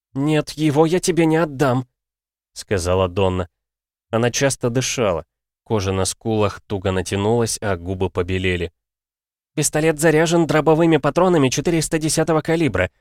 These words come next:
Я знаю, я вычислила, что ты сделал с Ричардом, ясно? Но вычислила слишком поздно для него".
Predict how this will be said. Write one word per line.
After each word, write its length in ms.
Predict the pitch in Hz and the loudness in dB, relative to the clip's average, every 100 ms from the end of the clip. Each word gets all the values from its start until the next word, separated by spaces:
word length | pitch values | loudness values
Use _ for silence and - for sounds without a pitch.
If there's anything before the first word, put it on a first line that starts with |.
| _ _ - | _ _ -12
Я 240 | 123 147 | -4 -2
знаю, 480 | 143 165 147 110 98 _ _ _ | 0 2 2 0 -2 _ _ _
я 240 | 117 147 | -4 -2
вычислила, 560 | 131 180 139 127 131 127 | 0 0 -2 0 2 2
что 220 | - 156 | 0 -2
ты 140 | 143 139 | -2 -2
сделал 420 | 117 143 139 135 | 0 2 4 2
с 100 | 131 | 2
Ричардом, 480 | 127 117 127 123 135 | 0 0 -2 0 0
ясно? 420 | 151 190 139 113 _ _ _ - | 0 0 0 0 _ _ _ -8
Но 180 | 135 139 | -4 -2
вычислила 600 | 156 160 151 156 156 151 | -4 -4 -2 0 2 2
слишком 460 | 151 147 - 156 | 0 -2 0 -2
поздно 340 | 170 165 135 127 | -2 -2 0 0
для 140 | 127 | 0
него". 300 | 127 123 120 | 2 2 0